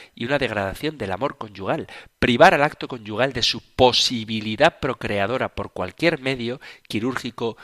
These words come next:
mecánico o químico, es atentar a su causa formal, degrada el amor conyugal y si se llega al aborto,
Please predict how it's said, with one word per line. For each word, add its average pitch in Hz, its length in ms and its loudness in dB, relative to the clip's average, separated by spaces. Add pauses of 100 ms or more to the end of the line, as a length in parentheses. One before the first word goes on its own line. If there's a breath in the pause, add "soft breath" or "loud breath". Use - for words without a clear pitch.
(140 loud breath)
mecánico 107 600 -6 (120)
o 139 140 -6
químico, 147 440 -6 (200)
es - 280 0
atentar 104 640 -2 (260 loud breath)
a 110 120 2
su - 140 -4
causa 160 360 0
formal, 143 540 -4 (220 loud breath)
degrada 120 520 2
el 104 100 2
amor 127 280 -2
conyugal 123 480 -4 (320 loud breath)
y 95 100 -8
si - 140 -6
se 85 180 -4
llega 110 280 0
al 104 200 -4
aborto, 117 480 -6